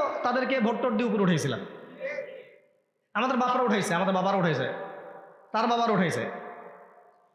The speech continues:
তা আমরা তো ওই সময় ইনসাফ করি নাই, ফল আমাদেরকে ভোগ করতে হয়েছে।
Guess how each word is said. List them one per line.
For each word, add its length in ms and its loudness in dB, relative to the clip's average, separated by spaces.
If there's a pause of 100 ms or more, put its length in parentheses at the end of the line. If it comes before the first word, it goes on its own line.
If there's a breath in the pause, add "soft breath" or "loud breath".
তা 120 -2
আমরা 200 2
তো 100 2
ওই 100 2
সময় 180 2
ইনসাফ 240 2
করি 180 2
নাই, 80 2 (640)
ফল 180 2
আমাদেরকে 260 2
ভোগ 140 0
করতে 160 -2
হয়েছে। 180 -2